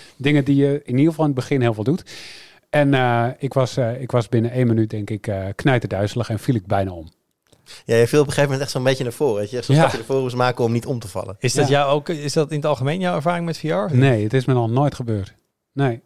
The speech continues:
Speaker 1: Ik dacht ook echt van, ik moet ergens misschien gaan zitten of zo, want ik
Speaker 2: Kan hoor, je
Speaker 1: stond
Speaker 2: kan, je kan trouwens, je hoeft niet staand te spelen. Je kan, eh, Horizon
Speaker 1: Ja.
Speaker 2: ook, kan je ook gewoon seated spelen.
Speaker 1: Ja.
Speaker 3: Ja, het enige wat ik me toch kan voorstellen, zo'n reactie van jou en die van jou,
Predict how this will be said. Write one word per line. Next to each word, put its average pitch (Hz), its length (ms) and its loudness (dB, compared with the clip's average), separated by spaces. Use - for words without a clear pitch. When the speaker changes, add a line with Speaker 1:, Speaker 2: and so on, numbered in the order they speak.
Speaker 1:
Ik 131 120 -6
dacht 143 200 0
ook 131 80 -2
echt 143 160 -2
van, 131 140 0
ik 113 100 0
moet 139 120 -2
ergens 117 300 -6
misschien 123 320 -4
gaan 98 180 -10
zitten 151 320 0
of 131 100 -6
zo, 104 200 0
want 101 180 -6
ik - 60 -20
Speaker 2:
Kan 165 200 4
hoor, 135 80 6
je 139 60 8
Speaker 1:
stond 151 140 6
Speaker 2:
kan, 147 160 4
je 139 120 -2
kan 139 200 2
trouwens, 123 320 2
je 120 60 0
hoeft 120 240 2
niet 120 200 -2
staand 117 560 -2
te 123 100 -10
spelen. 101 260 -2
Je 104 60 -2
kan, 107 220 -2
eh, 104 200 0
Horizon 113 380 4
Speaker 1:
Ja. 113 80 0
Speaker 2:
ook, 110 100 0
kan 110 80 2
je 104 60 2
ook 104 60 -2
gewoon - 180 -6
seated - 280 -8
spelen. - 380 -14
Speaker 1:
Ja. 123 240 -2
Speaker 3:
Ja, 120 60 0
het 123 80 -2
enige 180 200 0
wat 180 80 2
ik 165 60 2
me 156 80 2
toch 226 160 -4
kan 160 160 -2
voorstellen, 165 400 -2
zo'n 127 140 -2
reactie 135 320 -2
van 117 100 -2
jou 131 200 2
en 151 60 -6
die 131 120 -8
van 117 100 -6
jou, 127 280 -4